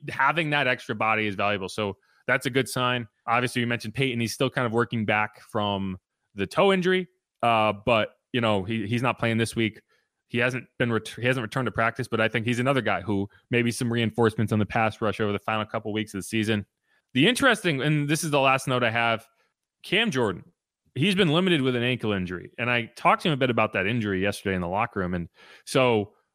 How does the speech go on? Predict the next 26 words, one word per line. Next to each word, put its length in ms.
he, 540
his 200
initial 420
injury 340
was 160
a 60
shin 320
injury 320
suffered 320
against 260
Atlanta. 400
It 60
was 400
a 100
shin 240
injury, 540
but 160
it's 140
kind 240
of 100
on 140
that 160
fringe. 320
It 100
was 160
like 160